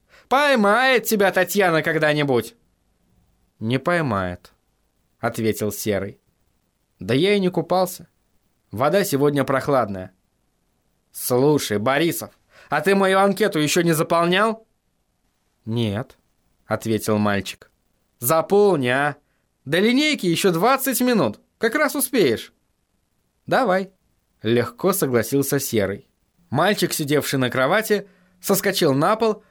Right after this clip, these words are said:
откинул дверцу тумбочки, повозился в её внутренностях, выронил на пол чёрный резиновый мячик. Мячик тотчас укатился под кровать и, наконец, извлёк на свет тонкую тетрадку в зелёной обложке,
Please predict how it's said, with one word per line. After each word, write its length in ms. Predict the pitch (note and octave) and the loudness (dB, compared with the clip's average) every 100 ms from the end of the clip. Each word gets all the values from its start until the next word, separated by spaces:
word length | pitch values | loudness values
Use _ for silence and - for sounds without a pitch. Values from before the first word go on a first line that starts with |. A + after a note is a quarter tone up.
| _ _ | _ _
откинул 520 | D3+ G#3 B3 A3 F3+ | -4 -2 0 2 2
дверцу 400 | D3 F3+ D3 D#3 | 2 0 0 -2
тумбочки, 720 | D3 A#3+ A#3+ A#3+ - A#3 A#3 _ _ - | 0 0 2 0 0 -4 -4 _ _ -4
повозился 540 | F3+ G3+ G#3 C#4+ - | 0 2 2 0 0
в 80 | F3 | 0
её 200 | F#3+ F3+ | 4 4
внутренностях, 800 | C#3+ G3+ B3+ C4 B3 A#3+ B3 - _ _ - | 4 2 2 2 0 -2 -4 -6 _ _ -8
выронил 560 | A#2+ E3 A#3+ G#3+ F#3 D#3+ | 0 4 4 4 2 2
на 220 | G3 A#3 | 2 2
пол 220 | A#3 G3 | 2 0
чёрный 480 | - - G#3 G3 F#3+ | 0 2 2 4 2
резиновый 500 | F#3 D#3 F#3 F3+ F#3 | 2 2 2 4 2
мячик. 520 | E3 A2+ - A#2 _ _ _ - | 2 0 -2 -12 _ _ _ -4
Мячик 480 | E3+ B3+ B3 A#3+ | 0 0 0 -6
тотчас 600 | - - B3+ - - A3+ - | -6 0 0 0 -4 -4 -2
укатился 560 | F3+ D#3+ - E3 D#3 | -2 -2 -2 -2 -2
под 160 | D3+ D3 | -2 -2
кровать 460 | - C#3+ A2 G2 - _ - - - | 0 0 0 -2 -10 _ -20 -14 -4
и, 80 | |
наконец, 440 | E3 F3 F#3+ A3 - | -2 0 0 0 0
извлёк 420 | F3+ D#3 F3 F3+ | -2 0 2 2
на 140 | D#3+ C#3 | 2 -2
свет 420 | - A3 A3+ - | 0 -2 -2 -4
тонкую 440 | - B3 A3+ G3+ E3 | 0 2 2 2 0
тетрадку 540 | D3+ C#3 E3+ G3+ - | 0 0 0 0 -2
в 80 | D3 | -2
зелёной 440 | B2+ C3+ D3 D#3 | 0 0 0 0
обложке, 560 | D3+ C3+ A2 G#2 - G#2 | 0 2 0 -2 -8 -18